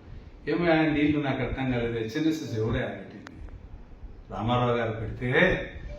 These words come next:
రాజశేఖర రెడ్డి గారు అభివృద్ధి చేసి కెనాల్ తీసుకొస్తే ఆ కెనాల్తో నీళ్లు పారే కార్యక్రమం ఈవెన్ టన్నెల్ కూడా కాస్త కూస్త తక్కువ ఉంటే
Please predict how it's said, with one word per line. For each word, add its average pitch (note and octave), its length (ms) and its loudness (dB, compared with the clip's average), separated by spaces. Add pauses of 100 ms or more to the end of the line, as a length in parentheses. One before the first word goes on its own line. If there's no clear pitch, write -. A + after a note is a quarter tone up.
(140)
రాజశేఖర D#3 460 4
రెడ్డి D3 180 4
గారు A2 240 4
అభివృద్ధి C3+ 280 4
చేసి B2+ 500 2
కెనాల్ C3+ 420 4
తీసుకొస్తే C#3 760 2 (180)
ఆ A#2 100 8
కెనాల్తో B2+ 500 2
నీళ్లు A2+ 300 2
పారే G2+ 200 -4
కార్యక్రమం G2 580 -8 (360)
ఈవెన్ A#2+ 300 2
టన్నెల్ D3+ 380 4
కూడా D3 120 6 (100)
కాస్త C#3+ 360 0
కూస్త C3+ 300 -6
తక్కువ B2+ 280 -2
ఉంటే C#3+ 180 4